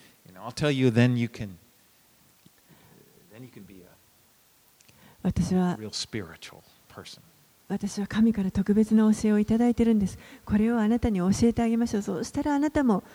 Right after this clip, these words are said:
Speaker 2: 本当にこの、あの、霊的に、な-、に良い状態になれるでしょう。」
Speaker 1: But the, the message here in Colossians is that you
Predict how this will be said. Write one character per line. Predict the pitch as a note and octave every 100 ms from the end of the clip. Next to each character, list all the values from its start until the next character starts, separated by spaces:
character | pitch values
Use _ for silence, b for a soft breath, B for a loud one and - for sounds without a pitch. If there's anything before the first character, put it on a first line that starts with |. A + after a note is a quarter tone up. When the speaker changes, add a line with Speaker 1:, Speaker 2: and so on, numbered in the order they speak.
| B B B -
Speaker 2:
本 | A3
当 |
に | C4 A#3+
こ | A3
の、 | G#3 F#3+ B B A3+ -
あ | E3
の、 | E3 E3 - - - - - - - _ - _ _ _ _ -
霊 | F#3
的 | F3 F3+ F3
に、 | F3 E3 - _ _ -
な-、 | F3+ C#3+ - _ _ _ -
に | F3+ F3
良 | G3+
い | G3
状 | F3+
態 | F3 E3+
に | F3
な | E3+
れ | A3
る | G3
で | D#3+
し | -
ょ | -
う。」 | - _ -
Speaker 1:
But | B2+
the, | - -
the | -
message | C3 E3 G#3+ - G#3+ E3+
here | F#3+ F3+
in | E3+ C3+
Colossians | - A#2+ A#2 C#3 - B2 A2
is | G2+
that | A#2+ -
you | B2+ A#2 F3+ F#3+ B2+ C3+ F3